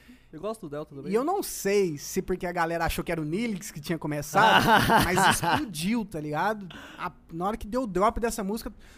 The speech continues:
Speaker 2: todo mundo pulando, eu, caralho, olhei pro Júlio e falei, "Mano, que loucura" e tal. E aí tocamos as músicas dele e umas duas de outros artistas que ele gostava.
Speaker 1: Sim.
Speaker 2: Mas to-, fizemos mais uma mini apresentação, tipo um versus, né, eu e ele.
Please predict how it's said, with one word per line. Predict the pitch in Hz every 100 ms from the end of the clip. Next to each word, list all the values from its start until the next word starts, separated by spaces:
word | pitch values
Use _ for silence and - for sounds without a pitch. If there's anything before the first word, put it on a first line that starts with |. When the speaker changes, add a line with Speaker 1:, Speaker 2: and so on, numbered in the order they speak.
| -
Speaker 2:
todo | 220 226
mundo | 226
pulando, | 220 233 190 165 220
eu, | 220 202 185 185
caralho, | - - 226 226
olhei | 202 214
pro | 214
Júlio | 180 208
e | 220
falei, | 214 208
"Mano, | 185 202 247
que | 180
loucura" | 254 247 - 247 285
e | 262
tal. | 240 262 - - -
E | 190
aí | 196
tocamos | 247 240 240 262 240
as | 233
músicas | 202 226 240 202
dele | 180 240 294 294
e | 196 208
umas | 208 208 185
duas | 147 196 226
de | 156
outros | 185 180
artistas | 170 156 170 165
que | 175
ele | 165
gostava. | 165 - 170 214 294 - - -
Speaker 1:
Sim. | 131
Speaker 2:
Mas | 170
to-, | - 240 220
fizemos | 233 226 254
mais | 262 240
uma | 262
mini | 247 254 269
apresentação, | 262 240 247 233 240 254
tipo | 233 -
um | 277
versus, | 220 226 220 190
né, | 185 190
eu | 185
e | 180
ele. | 175 202 285